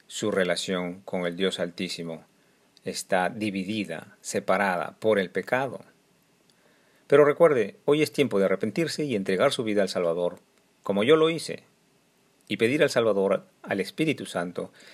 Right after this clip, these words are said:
que le ayude en la batalla contra el maligno. Amén. El maestro no está sugiriendo una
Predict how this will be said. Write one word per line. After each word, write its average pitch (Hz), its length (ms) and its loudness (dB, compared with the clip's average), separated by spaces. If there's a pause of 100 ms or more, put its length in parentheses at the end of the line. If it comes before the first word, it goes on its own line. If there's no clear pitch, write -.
(140)
que 117 140 0
le 104 140 2
ayude 98 480 0
en 90 100 -6
la 95 80 -2
batalla 123 640 0
contra 85 420 -2
el 73 80 -8
maligno. 80 560 -10 (460)
Amén. 87 280 -4 (1000)
El 113 80 0
maestro 156 520 0
no 151 160 -2
está 175 220 2
sugiriendo 104 560 2
una 101 400 -2